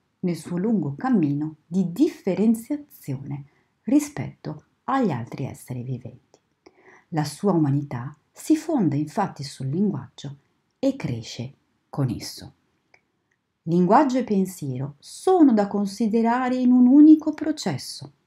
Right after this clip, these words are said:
Il linguaggio interno, cioè il pensiero, e quello esterno, cioè le lingue, si completano a vicenda e costituiscono così un tutto,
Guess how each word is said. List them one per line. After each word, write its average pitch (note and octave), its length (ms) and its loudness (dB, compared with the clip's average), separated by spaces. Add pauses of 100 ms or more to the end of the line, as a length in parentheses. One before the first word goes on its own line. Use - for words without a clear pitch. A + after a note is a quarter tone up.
(540)
Il G3 140 2
linguaggio D#3 460 0
interno, C#3 640 -2 (200)
cioè C3+ 200 -6
il B2 60 -8
pensiero, G#3+ 760 -2 (220)
e F3 140 -6
quello C3+ 240 -4
esterno, F3 800 -2 (280)
cioè C3 200 -6
le D3+ 120 -2
lingue, C3+ 560 -4 (220)
si - 200 -4
completano F3 600 0
a - 20 -2
vicenda C3+ 800 -6
e F#3+ 160 -6
costituiscono G#3 960 -2
così C#3 440 -4 (340)
un C4 240 6
tutto, - 500 -10